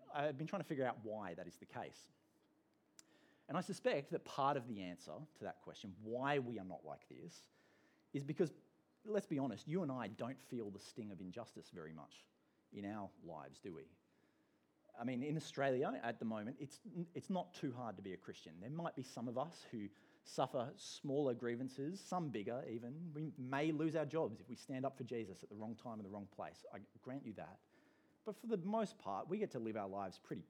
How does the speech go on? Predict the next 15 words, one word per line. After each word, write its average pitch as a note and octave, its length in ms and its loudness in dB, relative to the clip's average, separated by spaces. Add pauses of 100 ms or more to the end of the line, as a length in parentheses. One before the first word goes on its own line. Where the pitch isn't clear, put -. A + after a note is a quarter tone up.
peaceably, D#2 440 -10 (600)
even C3+ 400 2
standing B2+ 480 -2
up G#2 140 -4 (100)
boldly G#2 380 2
for - 160 -12
the G2 60 -8
name F2 260 -4 (100)
of F2 100 -14
Jesus. B2+ 500 -6
And C4 100 -8
so E3 120 4
we D#3+ 120 0
don't G#3 280 -6
just, G3 160 -4